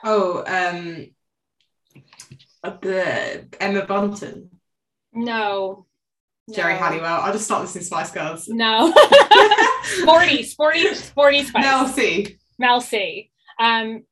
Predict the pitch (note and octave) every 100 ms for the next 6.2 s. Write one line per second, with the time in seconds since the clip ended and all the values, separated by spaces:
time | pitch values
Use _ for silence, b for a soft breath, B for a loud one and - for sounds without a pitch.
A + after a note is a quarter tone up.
0 | _ - B3+ A#3 A3+ A#3 A3 G#3+ G#3 G#3
1 | A#3+ B3 C4 C4+ C4+ _ - G#3 G#3 G3+
2 | G3+ G3+ - - - G3 F#3+ F#3 F#3 F#3
3 | F#3 F#3+ F#3+ _ _ _ _ _ _ _
4 | - - G#3+ G3+ G3+ - A#3+ B3 B3+ C4
5 | - G#3 G#3 G#3 G#3 - A#3+ B3+ D4 F4+
6 | - -